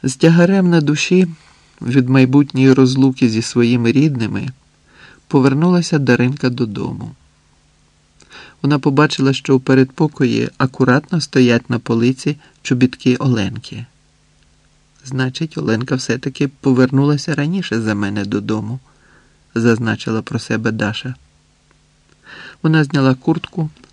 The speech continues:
взула капці і гукнула: «Оленко!» Дівчинка не відповіла.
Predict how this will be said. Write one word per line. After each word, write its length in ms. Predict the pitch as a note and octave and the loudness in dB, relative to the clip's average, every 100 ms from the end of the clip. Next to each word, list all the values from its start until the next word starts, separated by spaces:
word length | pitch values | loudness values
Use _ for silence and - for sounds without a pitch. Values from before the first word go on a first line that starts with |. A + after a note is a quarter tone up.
| _ - | _ -14
взула 460 | - B2+ B2 C3 B2 | -4 -2 2 2 2
капці 480 | - C#3+ C3+ - C#3 | 0 -4 -4 -2 0
і 120 | B2+ | 2
гукнула: 640 | B2+ C3 - B2 A#2 A#2+ - - _ - | 0 -4 -2 -2 0 -2 -6 -20 _ -2
«Оленко!» 680 | C#3+ D#3+ G#3+ F3 - C3 E3+ _ _ _ _ _ _ _ _ _ _ _ _ _ _ _ _ _ | 2 2 2 -2 -8 -8 -10 _ _ _ _ _ _ _ _ _ _ _ _ _ _ _ _ _
Дівчинка 760 | C3+ F3+ F#3+ E3+ F3+ F3+ F3 E3+ - _ - | 2 2 2 -4 -4 -2 -2 -4 -12 _ -4
не 240 | C#3 C#3+ | 0 2
відповіла. 720 | D#3+ - C#3 C#3 A2+ F2+ A#2+ | 0 -2 -4 -2 -4 -6 -10